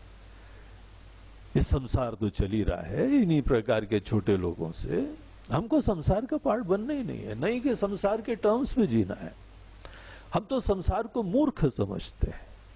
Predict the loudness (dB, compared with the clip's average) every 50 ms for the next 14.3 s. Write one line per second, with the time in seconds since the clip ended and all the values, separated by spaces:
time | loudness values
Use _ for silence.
0 | -20 -20 -20 -20 -20 -20 -20 -20 -20 -20 -20 -20 -20 -20 -20 -20 -20 -20 -20 -20
1 | -20 -20 -20 -20 -20 -6 -2 2 4 4 4 4 4 2 2 0 0 -2 -2 -2
2 | 0 -2 -4 -6 -6 -8 -10 -6 -6 -6 -6 -6 -10 -16 -20 -20 -20 -20 -20 -20
3 | -20 -20 -20 -20 -20 -20 -20 -20 -20 -20 -18 -6 -4 -2 0 0 0 0 0 0
4 | 0 0 -2 -4 0 2 2 2 2 2 2 2 4 4 4 4 2 0 0 0
5 | 0 0 0 0 2 4 4 4 4 4 2 2 0 0 -2 0 2 2 2 2
6 | 2 0 0 0 2 0 -2 0 -2 0 0 0 0 0 0 2 2 0 0 2
7 | 2 0 0 -2 -8 -6 -6 -6 -6 -6 -12 -20 -20 -20 -20 -20 -20 -20 -20 -20
8 | -20 -20 -20 -20 -20 -20 -20 -20 -20 -20 -20 -20 -20 -20 -20 -20 -20 -20 -20 -20
9 | -20 -20 -20 -20 -20 -20 -20 -20 -20 -12 -2 0 2 2 2 2 4 4 6 6
10 | 4 2 0 -2 -2 -2 -2 0 0 0 2 2 2 2 2 0 -2 -2 0 0
11 | 2 2 4 4 4 2 2 0 0 0 0 0 0 0 0 0 0 0 2 2
12 | 0 2 2 0 0 2 4 2 2 2 0 0 -2 0 0 0 2 2 2 2
13 | 2 0 0 0 0 -2 0 0 0 0 0 -2 0 0 0 0 0 0 0 0
14 | 2 2 4 4 4 2